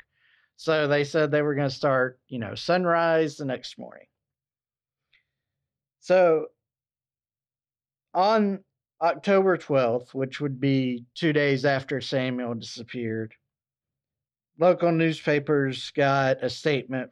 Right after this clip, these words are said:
from Frank Earl, who was coordinating the search, and he said that this was a very puzzling situation, that Samuel was in excellent physical condition, he knows the area well, and is an avid hunter.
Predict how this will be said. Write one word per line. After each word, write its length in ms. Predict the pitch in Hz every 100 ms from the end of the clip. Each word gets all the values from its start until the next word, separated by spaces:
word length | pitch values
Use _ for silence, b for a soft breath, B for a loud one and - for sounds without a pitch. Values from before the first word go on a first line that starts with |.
| _
from 600 | 139 135 131 127 123 123 - _
Frank 440 | 147 147 139 127 -
Earl, 520 | 135 151 135 127 123
who 160 | 139 127
was 160 | 123
coordinating 920 | - 165 170 151 135 113 110 113 113 135 -
the 100 | -
search, 600 | - 120 113 117 - - _ _ _ _ _ -
and 140 | 160
he 80 | 170
said 300 | - 190 175
that 220 | 165 -
this 200 | 151 147
was 160 | 165 147
a 60 |
very 280 | 139 156 160
puzzling 540 | 143 180 170 160 180 165
situation, 1120 | - 156 - 147 139 175 - 208 208 196 196 _ _ _ _ _ _
that 160 | 143 135
Samuel 640 | - 170 170 165 156 151
was 280 | 147 135 135
in 200 | 143 139
excellent 540 | 151 165 - 190 170 -
physical 400 | 165 160 165 156
condition, 720 | 160 135 139 135 143 139 135
he 160 | 135
knows 340 | 127 147 170 156
the 100 | 147
area 340 | 156 147 143
well, 420 | 139 120 120 123
and 180 | 131 123
is 140 | 120
an 100 | 123
avid 380 | 113 117 127 139
hunter. 460 | 131 110 - -